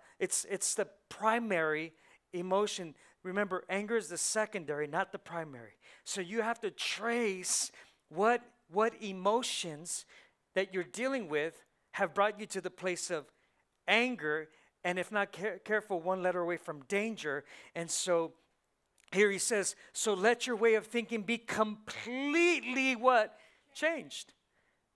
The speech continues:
In other words, God doesn't want you to just, "Okay, I got saved, and I'm just gonna, you know what, well, th-, I'm gonna keep this part 'cause this is good about me." No, God says, "No,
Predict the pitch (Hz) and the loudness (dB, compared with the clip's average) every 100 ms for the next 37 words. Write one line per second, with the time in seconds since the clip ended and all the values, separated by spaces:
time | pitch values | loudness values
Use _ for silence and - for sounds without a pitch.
0 | _ _ 247 302 302 - - 233 285 269 | _ _ 2 4 2 0 4 4 4 0
1 | 254 247 240 254 262 240 220 - - - | 0 0 0 0 0 0 -2 -4 -10 -6
2 | 208 208 240 220 226 202 - 220 214 214 | -4 0 2 4 2 2 0 4 4 4
3 | 208 175 185 196 220 - 233 202 175 - | 2 2 2 2 -4 0 2 2 0 -10
4 | - _ 202 214 208 180 185 202 240 - | -20 _ 0 2 2 0 -2 0 -2 -2
5 | 196 254 247 226 208 202 190 160 180 - | -4 -4 -6 -4 -4 -2 -4 -4 -8 -8
6 | 190 - 185 190 185 180 180 202 214 226 | -8 -6 -4 -2 -4 -6 -10 -6 -2 0
7 | 226 220 208 208 | 0 -6 -4 -4